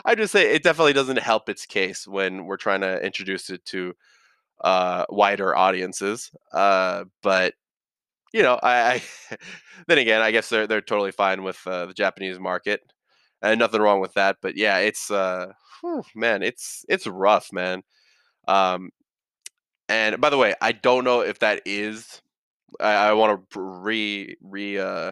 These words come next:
re-emphasize that, that I don't know if that's exactly where that whole genre comes from, but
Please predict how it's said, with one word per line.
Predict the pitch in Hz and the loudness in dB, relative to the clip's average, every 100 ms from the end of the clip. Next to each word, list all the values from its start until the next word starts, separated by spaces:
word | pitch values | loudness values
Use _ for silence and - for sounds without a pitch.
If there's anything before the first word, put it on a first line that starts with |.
| - | -4
re-emphasize | 107 107 98 - 95 92 | 0 0 0 -2 -2 -2
that, | 92 92 - - | -2 -2 -4 -6
that | 92 - | -6 -2
I | 98 | -2
don't | 98 104 104 | 2 2 4
know | 101 98 | 2 2
if | - | 2
that's | 95 90 | 0 0
exactly | 92 95 95 - 98 | -12 -2 -2 0 -6
where | 95 95 95 95 - - - - _ - | -4 -2 0 -2 -4 -20 -20 -20 _ -4
that | 95 87 | 0 0
whole | 73 101 95 90 - - | 0 0 2 -2 -6 -6
genre | 104 101 98 92 | 0 2 2 -2
comes | - 101 - | -2 -4 -2
from, | 147 156 170 180 _ _ _ _ _ - | 0 0 -4 -16 _ _ _ _ _ 0
but | 110 95 | 2 2